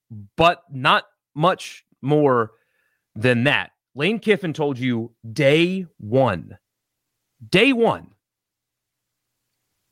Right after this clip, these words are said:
introductory press conference, roster building in college has now become the N F L.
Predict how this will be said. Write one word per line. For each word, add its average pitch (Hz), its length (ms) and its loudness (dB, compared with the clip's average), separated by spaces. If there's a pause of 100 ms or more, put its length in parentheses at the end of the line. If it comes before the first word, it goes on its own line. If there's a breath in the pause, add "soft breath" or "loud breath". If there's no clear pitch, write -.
(160)
introductory 277 580 2
press 233 260 -2
conference, 117 580 -6 (1080)
roster 113 340 -2
building 123 340 -2
in 104 100 -4
college 117 440 -2
has 101 200 -10
now 110 480 0
become 107 440 -4
the 101 200 -4
N 101 120 0
F 92 220 -2
L. 73 300 -4